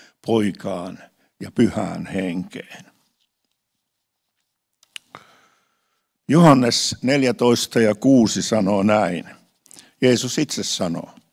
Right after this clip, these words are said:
"Minä olen tie, totuus ja elämä. Ei kukaan pääse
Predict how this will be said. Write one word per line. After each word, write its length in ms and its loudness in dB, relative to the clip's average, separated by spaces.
"Minä 680 6
olen 500 2
tie, 600 2
totuus 680 -2
ja 120 -2
elämä. 540 -4
Ei 180 4
kukaan 640 2
pääse 720 -2